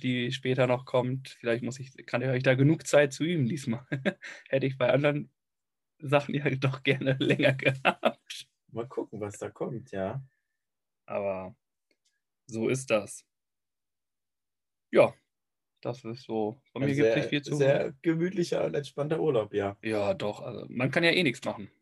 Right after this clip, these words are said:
Speaker 2: Das stimmt. Es
Speaker 1: Zur
Speaker 2: ist ja
Speaker 1: Zeit.
Speaker 2: alles eingeschränkt jetzt
Speaker 1: Ja,
Speaker 2: und
Speaker 1: aber
Speaker 2: wurde ja alles verboten, ja.
Speaker 1: aber ich, äh, verspreche euch, das wird heute kein Thema sein.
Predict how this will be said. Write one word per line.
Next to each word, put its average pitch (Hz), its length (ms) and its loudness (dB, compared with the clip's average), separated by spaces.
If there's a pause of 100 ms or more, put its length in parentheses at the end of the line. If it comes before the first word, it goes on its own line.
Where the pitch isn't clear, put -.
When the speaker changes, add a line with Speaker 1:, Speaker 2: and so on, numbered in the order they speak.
(580)
Speaker 2:
Das - 160 -14
stimmt. 95 340 -10
Es 101 100 -6
Speaker 1:
Zur 110 80 -2
Speaker 2:
ist 110 80 -2
ja 117 80 4
Speaker 1:
Zeit. 113 100 4
Speaker 2:
alles 113 160 2
eingeschränkt 107 680 -4
jetzt 104 360 -14
Speaker 1:
Ja, 110 220 -6
Speaker 2:
und 98 80 -6
Speaker 1:
aber 107 220 2
Speaker 2:
wurde 104 100 -4
ja 95 120 -2
alles 95 420 -8
verboten, 104 440 -6
ja. 92 140 -6
Speaker 1:
aber 113 260 2
ich, 113 260 -2
äh, 113 260 -2
verspreche 131 460 -2
euch, 123 160 2
das 120 200 -6
wird 113 140 -6
heute 113 160 -2
kein 120 240 -2
Thema 123 320 0
sein. 123 240 0